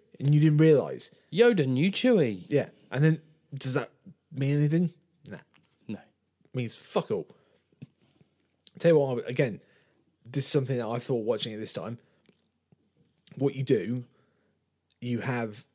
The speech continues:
Speaker 1: Yoda is attacked by his clones during the Order sixty-six. He has to get away.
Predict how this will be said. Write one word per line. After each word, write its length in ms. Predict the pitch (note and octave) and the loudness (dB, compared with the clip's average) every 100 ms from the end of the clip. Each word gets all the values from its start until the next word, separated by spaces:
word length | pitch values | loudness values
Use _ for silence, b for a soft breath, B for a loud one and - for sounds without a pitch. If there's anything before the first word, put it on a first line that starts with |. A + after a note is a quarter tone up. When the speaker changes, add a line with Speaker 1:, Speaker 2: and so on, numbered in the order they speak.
| _ - | _ -2
Speaker 1:
Yoda 560 | C3+ D3 B2+ G#2+ A#2+ C#3 _ _ - | 4 4 4 -2 -4 -6 _ _ -10
is 160 | A#2+ A2 | -10 -8
attacked 300 | A2+ C3+ A2 | -8 -6 -4
by 160 | A#2+ | -4
his 100 | A2 | -4
clones 420 | - A#2 G#2+ G#2+ | -8 -8 -8 -10
during 360 | - B2 A2+ A2 | -8 -6 -6 -8
the 340 | A2 A2 G#2+ - _ _ _ - | -10 -10 -12 -16 _ _ _ -10
Order 220 | C3 A#2 | -6 -6
sixty-six. 640 | G#2 B2 - G2 G2+ G#2+ - | -8 -12 -12 -10 -8 -8 -8
He 80 | A#2+ | -8
has 140 | A2+ | -6
to 40 | - | -8
get 160 | A#2+ | -6
away. 320 | G#2+ A2+ F#2 | -4 -4 -6